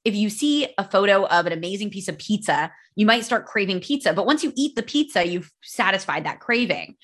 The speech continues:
Whereas with emotional hunger, even if you've eaten the slice of pizza, the discomfort doesn't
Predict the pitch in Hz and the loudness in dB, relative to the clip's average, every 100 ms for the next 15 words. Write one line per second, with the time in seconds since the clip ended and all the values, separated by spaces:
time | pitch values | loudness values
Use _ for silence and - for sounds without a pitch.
0 | - - _ - 220 214 208 185 208 190 | -20 -20 _ 4 6 8 4 2 -2 0
1 | 202 254 381 330 220 190 185 170 170 262 | 2 2 2 0 -4 -4 -6 -4 -2 0
2 | 277 302 262 226 226 247 226 190 185 180 | 2 2 2 0 0 -2 -2 0 -2 -2
3 | 165 - 302 - 196 175 175 _ _ _ | -8 -4 -4 2 2 2 -2 _ _ _
4 | - 185 202 214 208 - - 320 - 240 | -2 4 6 4 0 -8 -2 0 2 2
5 | 202 180 - - 214 220 208 214 190 | 4 2 -4 0 4 4 2 -4 -6